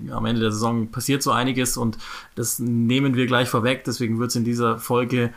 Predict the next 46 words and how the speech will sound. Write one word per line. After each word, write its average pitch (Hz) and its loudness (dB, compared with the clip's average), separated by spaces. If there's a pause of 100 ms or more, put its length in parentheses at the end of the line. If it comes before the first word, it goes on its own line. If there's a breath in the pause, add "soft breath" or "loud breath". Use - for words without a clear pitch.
(800 loud breath)
wenn 143 2
nur 143 6
noch 139 4
irgendwie 131 2
liveig 156 4
drin 143 2
sein. 135 2
Wir 120 0
nehmen 120 2
jetzt 113 0
auf, 120 0
äh, 117 -2
so 117 -4
gegen 113 0
halb 117 0
neun 120 2
am 110 2
Montagabend. 120 2
Das 113 -10
bedeutet, 113 0 (360 loud breath)
den 113 2
möglichen 123 2
Fulham-Abstieg 117 0
haben 113 2
wir 110 2
noch 113 2
nicht 131 0
mit 135 2
dabei. 117 2
Wenn 113 2
die 110 2
verlieren 117 0
würden, 135 2
dann 104 -2
wären 110 2
die 120 0
ja 107 4
auch 131 0
weg 131 0
und 110 -2
dann 110 0
müssen 120 0
wir 113 0
uns 107 -2
über 107 -2
den 107 -4